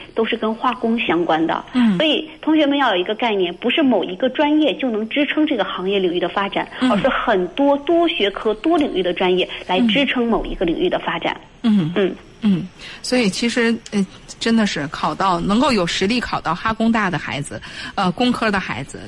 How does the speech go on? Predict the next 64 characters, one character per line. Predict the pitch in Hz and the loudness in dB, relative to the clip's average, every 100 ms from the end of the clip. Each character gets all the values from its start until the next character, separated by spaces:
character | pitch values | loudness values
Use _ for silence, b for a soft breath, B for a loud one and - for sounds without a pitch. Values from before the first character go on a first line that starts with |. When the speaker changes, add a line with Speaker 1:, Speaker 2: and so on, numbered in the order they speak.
| - | -4
Speaker 2:
真 | 262 262 | 2 2
的 | 233 | 2
就 | 208 185 190 B B - | 2 0 -4 B B -4
也 | 196 | -2
不 | - | 0
存 | - - 208 | -2 0 2
在 | 320 277 | 2 0
什 | - | -2
么， | 131 143 156 B B | -4 -4 -6 B B
什 | - 196 | -4 0
么 | 202 | 0
就 | 247 262 | 2 2
业 | 214 254 143 123 B B - 240 | 2 2 0 -4 B B -12 -8
困 | - 320 | -2 0
难 | 214 175 | 2 2
呀， | 190 190 202 | 2 2 2
<laughs> | |
这 | 208 269 | 0 0
些 | 233 262 | 0 0
问 | 359 269 | 2 2
题 | - 202 | 2 0
了， | 214 | 0
我 | 233 | 0
觉 | 196 190 | 0 0
得， | 208 | 0
因 | 220 | 2
为 | 294 | 2
都 | 285 311 | 2 0
是 | 294 240 B B B | 0 -2 B B B
蛮 | 214 190 185 | 0 2 0
高 | 180 240 247 | 0 2 2
端， | 240 233 | 2 2
而 | 226 202 | 0 0
且 | 240 | 2
也 | 233 | 2
蛮 | 226 165 | 2 0
尖 | 180 226 | 0 2
端 | 233 202 190 | 2 2 0
的 | 165 | -2
这 | 175 165 | -2 -4
些， | 170 160 170 | -4 -6 -4
这 | 165 | -6
个 | 147 - - - - | -6 -8 -8 -10 -10
人 | - 180 208 | -2 2 2
才 | - 117 | 2 -4
的 | 139 170 | -2 -2
这 | 180 | -2
个 | 170 | -2
需 | 175 202 | 0 -2
求。 | 190 - 139 - - - - | -2 -6 -8 -12 -20 -18 -2
嗯。 | 208 175 | 2 2
Speaker 1:
你 | 196 | 2
要 | 262 | 2
说 | 277 311 | 4 4
到 | 294 240 | 4 2
就 | - 277 | 2 2
业 | 262 294 | 2 2
呢， | 208 180 175 | 2 0 0
我 | 175 | 0
就 | 190 208 | 2 2
在 | 208 285 | 2 2
这 | 269 | 2
里 | 214 | 2
就 | 185 208 | 0 -2